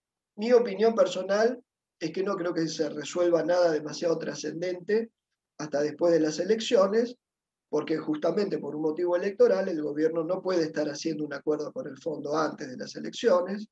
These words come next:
así que probablemente esto se estire, quizás hay alguna, alguna noticia, no lo sé, eh, pero el gobierno ha dicho que quiere ir a un programa de facilidades extendidas, ¿eh? que son programas hasta diez años,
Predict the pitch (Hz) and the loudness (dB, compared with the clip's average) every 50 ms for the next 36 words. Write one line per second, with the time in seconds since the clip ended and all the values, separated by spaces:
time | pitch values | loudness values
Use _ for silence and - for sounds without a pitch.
0 | _ _ _ _ _ - - 160 - 196 202 202 196 196 185 180 196 202 208 208 | _ _ _ _ _ -8 -8 -6 -4 0 0 0 2 4 2 6 6 6 6 6
1 | 202 196 196 190 196 - 196 196 - 175 165 - 170 170 - - 302 294 262 226 | 4 0 -2 -4 -4 -4 -4 -4 -2 -4 -4 -4 -4 -6 -4 2 4 4 4 6
2 | 208 208 220 254 247 - _ _ _ _ - 156 143 - 196 185 190 170 156 151 | 6 6 4 4 2 -4 _ _ _ _ -12 -8 -2 0 0 2 2 0 0 2
3 | 151 156 156 165 165 165 165 160 151 147 - - 113 - - _ _ _ _ _ | 2 2 2 2 2 2 2 0 -2 -4 -6 -8 -10 -12 -14 _ _ _ _ _
4 | _ _ _ _ _ _ _ _ _ - - 143 165 180 180 175 165 165 165 165 | _ _ _ _ _ _ _ _ _ -6 -2 -2 0 2 4 2 4 2 0 0
5 | - 247 220 - - 190 170 - - _ - 139 139 147 151 165 - - 247 226 | 0 0 0 0 2 0 0 0 -2 _ -12 -8 -6 -2 -2 0 4 6 8 8
6 | 208 220 226 - _ _ _ _ _ _ _ - 156 135 131 131 131 135 135 135 | 8 6 0 -6 _ _ _ _ _ _ _ -16 -12 -10 -10 -10 -8 -10 -10 -6
7 | - 160 160 160 160 160 180 196 196 202 180 165 - 170 - 170 156 - 156 151 | -2 -2 2 2 2 2 2 0 2 4 4 4 4 2 0 -4 -2 -2 -4 -4
8 | 151 160 160 160 165 165 165 165 160 165 160 156 151 151 156 156 151 151 143 143 | 0 0 2 2 4 4 4 4 4 4 2 2 2 0 -2 -4 -6 -10 -14 -18
9 | 143 _ _ _ _ _ - - 156 151 156 165 175 175 180 175 156 160 - 151 | -20 _ _ _ _ _ -8 0 2 2 4 4 2 2 2 0 -2 -2 -4 -6
10 | - 156 151 151 165 165 165 160 - 156 - - - 160 160 185 220 262 254 220 | -6 -4 -2 2 4 4 4 4 0 -4 -6 -4 -6 -6 -4 0 2 2 4 4
11 | 185 175 175 185 202 196 - _ _ _ _ _ _ _ _ _ - - 156 202 | 6 6 4 4 4 -6 -8 _ _ _ _ _ _ _ _ _ -8 -4 -2 -2
12 | 226 226 - - 156 151 - 147 151 - 143 139 147 151 160 165 165 160 - - | -2 -4 -6 -12 -14 -10 -8 -10 -8 -6 -6 -4 -2 0 0 0 -2 -4 -6 -8
13 | - - - 147 147 156 156 175 175 - - 226 202 196 190 190 190 196 202 214 | -10 -8 -8 -4 0 4 4 4 4 6 6 6 6 6 4 2 0 0 0 -2
14 | 208 - _ | -4 -8 _